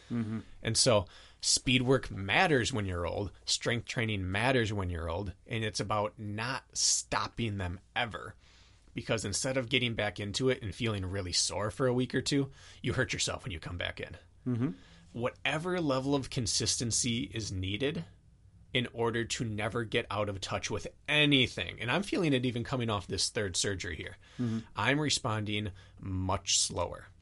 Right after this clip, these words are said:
Speaker 2: I've said it a couple times on here, but I feel like I hit middle age overnight. My recovery, my regeneration times are significantly slower.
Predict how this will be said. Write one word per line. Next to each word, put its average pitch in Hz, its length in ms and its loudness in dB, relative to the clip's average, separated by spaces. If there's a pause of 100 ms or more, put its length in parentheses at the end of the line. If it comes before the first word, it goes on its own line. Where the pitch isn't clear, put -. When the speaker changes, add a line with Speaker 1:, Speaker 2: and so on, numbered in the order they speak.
(320)
Speaker 2:
I've 117 120 2
said 139 160 8
it 123 120 8
a 110 40 4
couple 104 240 0
times 101 280 -2
on 101 80 -4
here, 95 160 -4
but 98 100 -4
I 107 80 2
feel 147 140 4
like 131 140 6
I 110 80 6
hit 127 140 2
middle 101 280 0
age 90 160 -2
overnight. 87 480 -6 (640)
My 101 240 2
recovery, 120 880 2 (100)
my 104 120 0
regeneration 101 720 0
times 120 480 0 (160)
are 90 460 -4
significantly 95 800 -6
slower. - 540 -4